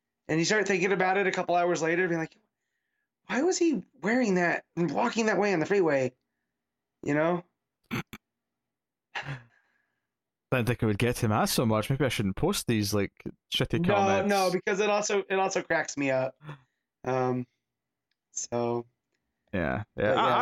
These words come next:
Speaker 2: I, I'm happy occasionally to share a dumb comment, uh, assuming
Speaker 1: Yeah.
Speaker 2: it's not, like, particularly. I mean,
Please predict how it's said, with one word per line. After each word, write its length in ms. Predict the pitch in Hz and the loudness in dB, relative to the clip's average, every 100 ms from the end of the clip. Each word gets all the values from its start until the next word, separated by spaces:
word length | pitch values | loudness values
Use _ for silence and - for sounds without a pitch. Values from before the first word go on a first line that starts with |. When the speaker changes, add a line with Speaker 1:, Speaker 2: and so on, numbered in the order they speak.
| 254 | 2
Speaker 2:
I, 80 | 208 | 2
I'm 60 | 233 | 2
happy 280 | 190 165 147 | 2 0 0
occasionally 420 | 123 117 117 110 | 0 0 2 0
to 100 | 104 | -2
share 280 | - 101 98 | 0 2 2
a 60 | |
dumb 420 | 95 101 98 92 - - | 2 2 2 0 -2 -4
comment, 480 | 110 95 92 87 - | 0 2 2 -2 -2
uh, 320 | 80 90 87 71 | -2 0 0 0
assuming 340 | - 101 98 | -2 -2 -2
Speaker 1:
Yeah. 40 | |
Speaker 2:
it's 100 | - | -2
not, 220 | 101 85 - | -2 -2 -2
like, 180 | 95 - | -4 -2
particularly. 400 | - 107 - 98 | -4 -4 0 2
I 20 | |
mean, 100 | 139 | 2